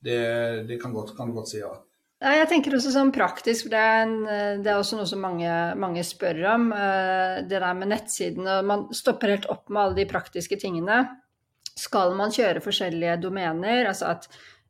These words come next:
Speaker 2: eh, som blir vakker dot S E, eller dere har valgt et, eh, eget navn, Coco Panda, på flere av de, eh, internasjonale butikkene. Hele den vurderingen av å bygge opp liksom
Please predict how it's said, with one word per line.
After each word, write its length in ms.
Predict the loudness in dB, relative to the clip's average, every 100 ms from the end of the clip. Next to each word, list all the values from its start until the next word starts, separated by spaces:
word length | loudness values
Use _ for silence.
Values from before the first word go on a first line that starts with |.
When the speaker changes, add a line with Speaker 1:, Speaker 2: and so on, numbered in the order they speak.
| -6
Speaker 2:
eh, 340 | 0 0 0
som 480 | -2 -2 0 -2 -2
blir 140 | -2
vakker 320 | -2 -2 -6 -8
dot 180 | -10 -4
S 400 | -2 -2 -4 0
E, 460 | 2 4 4 2
eller 160 | 0 0
dere 200 | 2 2
har 120 | 4
valgt 380 | 4 2 0 -6
et, 300 | -6 -6 -8 -2
eh, 340 | 0 0 0
eget 180 | -2 -4
navn, 380 | 0 2 2 0
Coco 240 | -2 -4
Panda, 680 | -2 -2 -2 -2 0 0 -2
på 320 | -2 0 0 -2
flere 280 | -2 -2
av 140 | -2 -4
de, 120 | -2
eh, 520 | -2 -2 -2 -2 -4 -8 _ _ _ -4
internasjonale 640 | -4 -4 -4 -2 -2 0
butikkene. 640 | -2 -2 -10 -6 0 0 0 -14 _ _ _
Hele 200 | 2 6
den 140 | 6 4
vurderingen 640 | 4 4 4 4 2 2
av 240 | 4 4
å 60 | 2
bygge 240 | -2 -2 -2
opp 120 | -2
liksom 360 | -2 -2 -4